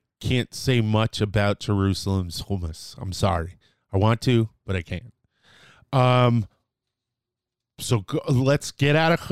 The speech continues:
uh, of <laughs> Jerusalem. I'm fumbling this. I feel bad. I feel like I'm not giving you guys everything you need. Um, so now we have to talk about, we have to talk about what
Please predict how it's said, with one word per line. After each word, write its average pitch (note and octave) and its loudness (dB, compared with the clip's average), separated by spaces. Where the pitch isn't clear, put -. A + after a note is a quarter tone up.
uh, C#3+ 4
of C#3 4
<laughs> - -
Jerusalem. B2+ 2
I'm E3+ 0
fumbling F#2+ -2
this. F2 -10
I F#2+ -6
feel C#3 0
bad. F2+ -4
I G2 -10
feel A#2 0
like G#2+ 0
I'm G2 -2
not F#2 -4
giving F#2 -4
you F2+ -6
guys F2+ -8
everything F#2+ -2
you F2+ -2
need. - -8
Um, G#2+ 4
so C3+ 4
now C#3+ 2
we A3 4
have E3 0
to D3 2
talk A2+ 0
about, F#2 0
we G#2+ 2
have A#2 0
to B2+ 0
talk G2+ 0
about F#2 0
what G#2+ 0